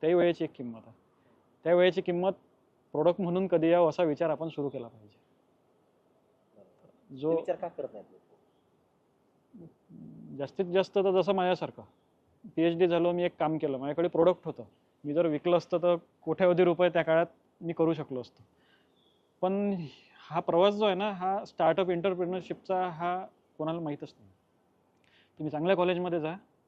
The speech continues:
Speaker 1: विचारा entrepreneurship, what is mean by entrepreneurship? तुम्हाला कदाचित उत्तर मिळणार नाही, कारण अवेअरनेस नाही.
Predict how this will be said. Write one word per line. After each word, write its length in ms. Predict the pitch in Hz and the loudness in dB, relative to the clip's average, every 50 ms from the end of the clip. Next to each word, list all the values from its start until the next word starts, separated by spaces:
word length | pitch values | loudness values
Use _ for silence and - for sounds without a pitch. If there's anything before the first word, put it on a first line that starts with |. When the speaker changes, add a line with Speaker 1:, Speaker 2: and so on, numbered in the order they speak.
| - | -10
Speaker 1:
विचारा 260 | - 151 - 180 170 175 | -10 -4 -2 0 0 0
entrepreneurship, 520 | 160 156 175 160 151 151 156 156 - - | 0 0 -2 -2 -2 -4 -6 -6 -8 -8
what 140 | 147 143 147 | -8 -8 -6
is 80 | 143 | -4
mean 100 | 175 160 | -4 -4
by 100 | 165 156 | -4 -6
entrepreneurship? 680 | 151 156 151 143 135 127 139 127 127 120 120 117 _ - 123 _ _ _ _ _ _ _ _ _ _ _ _ _ _ _ _ _ _ _ _ _ _ _ _ _ _ _ _ - | -4 -4 -6 -6 -6 -8 -10 -12 -12 -16 -16 -18 _ -20 -20 _ _ _ _ _ _ _ _ _ _ _ _ _ _ _ _ _ _ _ _ _ _ _ _ _ _ _ _ -10
तुम्हाला 200 | 151 160 170 185 | -6 -6 -4 -2
कदाचित 320 | - - 165 190 175 226 233 - | 0 2 4 4 4 2 0 -2
उत्तर 240 | 156 - - 185 | -4 -4 -2 -2
मिळणार 280 | 175 165 143 139 147 139 - - | -2 -2 -4 -4 -4 -6 -10 -12
नाही, 160 | 117 101 _ _ _ _ _ _ _ _ _ _ _ _ _ _ _ _ _ _ _ _ _ _ _ _ - | -20 -20 _ _ _ _ _ _ _ _ _ _ _ _ _ _ _ _ _ _ _ _ _ _ _ _ 0
कारण 220 | - 185 214 220 220 | 2 2 4 4 2
अवेअरनेस 440 | 220 220 208 202 190 180 170 - _ - | 2 2 2 0 -2 -4 -8 -12 _ -20
नाही. 180 | 139 - - | -20 -20 -20